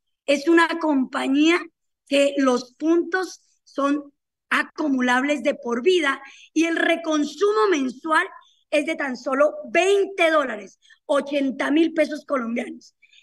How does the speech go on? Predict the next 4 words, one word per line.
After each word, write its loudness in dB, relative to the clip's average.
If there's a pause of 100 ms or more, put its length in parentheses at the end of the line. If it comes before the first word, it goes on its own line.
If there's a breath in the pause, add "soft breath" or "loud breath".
(220 soft breath)
Esto 0
realmente 2
está 0 (380)
evolucionando 0